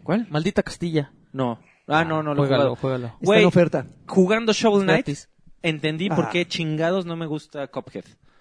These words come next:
Speaker 2: ¿Por qué?
Speaker 1: Cuphead depende muchísimo más, más incluso del reconocimiento de patrones y de la memoria,
Speaker 2: Ajá.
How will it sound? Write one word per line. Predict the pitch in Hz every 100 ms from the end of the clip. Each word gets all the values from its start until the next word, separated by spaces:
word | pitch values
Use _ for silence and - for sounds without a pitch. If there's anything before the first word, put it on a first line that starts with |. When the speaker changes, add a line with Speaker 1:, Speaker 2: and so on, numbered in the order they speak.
| _ _
Speaker 2:
¿Por | - -
qué? | 170 175 _
Speaker 1:
Cuphead | - 214 - 226 226 - _ _
depende | 147 156 185 185 190
muchísimo | 170 156 156 - 147 143
más, | 147 160 185 -
más | 165 165 208 - -
incluso | 175 160 175 185
del | 196
reconocimiento | 151 131 131 127 147 165 175
de |
patrones | - 135 143 151 165
y | 131
de |
la | 117
memoria, | 113 120 131 147 170 247
Speaker 2:
Ajá. | 151 143 143